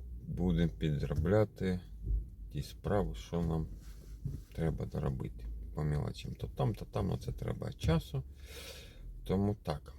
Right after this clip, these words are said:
м, сьогодні до лісу не поїдемо. Ну, так, е, зараз ми з вами... Поїдемо, десь станемо на якийсь паркінг. Десь якийсь закоулок, треба трошки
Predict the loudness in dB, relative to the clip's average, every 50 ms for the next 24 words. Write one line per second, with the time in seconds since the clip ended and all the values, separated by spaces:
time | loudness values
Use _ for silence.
0 | -12 -10 -4 -2 0 2 2 2 0 -2 -6 0 4 6 6 8 6 6 4 2
1 | 0 -2 0 4 4 4 4 4 0 0 -2 -2 0 2 2 4 4 4 4 4
2 | 2 2 0 0 0 -2 -2 -2 -4 -4 -2 -2 -2 0 2 2 2 2 4 6
3 | 6 8 8 8 6 2 0 -4 -10 -8 -4 -2 0 2 4 4 2 2 0 -2
4 | -6 -10 -16 -16 -16 -16 -16 -14 -14 -14 -14 -12 -10 -8 -8 -6 -4 0 0 2
5 | 6 8 8 8 6 4 2 0 -2 -4 -12 -12 -14 -14 -14 -14 -16 -16 -16 -14
6 | -14 -14 -14 -16 -16 -10 -8 -4 0 2 4 4 4 6 6 6 6 6 4 4
7 | 4 4 2 2 2 -4 -10 -4 0 2 4 4 4 4 4 4 4 2 2 0
8 | -2 -4 -4 -2 -2 -2 -2 -4 -2 2 2 2 2 2 2 0 0 0 0 -6
9 | -8 -2 2 4 6 6 6 6 2 2 4 6 6 6 6 4 -2 -4 -6 -6
10 | -6 -6 -4 -4 -6 -6 -6 -6 -4 -4 -4 -4 -6 -8 -8 -8 -8 -8 -6 -6
11 | -6 -6 -6 -6 -6 -6 -6 -6 -4 -2 2 4 4 4 4 2 2 4 6 8
12 | 8 10 10 12 12 12 12 12 12 12 12 10 10 10 8 8 8 8 8 6
13 | 4 4 4 2 2 2 2 -4 -4 -4 -4